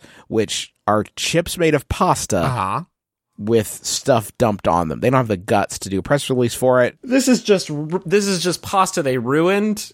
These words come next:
Speaker 3: and now they're trying to find a way to get it out. It's extremely al dente. It's, it's extremely al dente.
Speaker 2: It's Alfred Dente.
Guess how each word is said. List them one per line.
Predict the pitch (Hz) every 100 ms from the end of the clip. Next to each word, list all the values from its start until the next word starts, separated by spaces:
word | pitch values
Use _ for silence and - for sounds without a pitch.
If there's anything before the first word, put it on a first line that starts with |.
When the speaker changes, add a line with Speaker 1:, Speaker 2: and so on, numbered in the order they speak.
| -
Speaker 3:
and | 143
now | 143 147
they're | 147
trying | 143 160 139
to |
find | 143 143 139
a |
way | 135 139
to | 135
get | 123 139
it | 127
out. | 123 147 156 - 156
It's | 170
extremely | 156 - - - 135 143 143 127 110
al | 98
dente. | 90 87 78 - - 101 _
It's, | 127 135 - - 123 -
it's | 120 117 - - - _ _ _ _ -
extremely | 131 - - 160 - 240 233 220 170 143 117
al | 104 92
dente. | 85 80 - - 156
Speaker 2:
It's | 151 -
Alfred | 143 156 147 160 143
Dente. | 139 127 117 110 87 98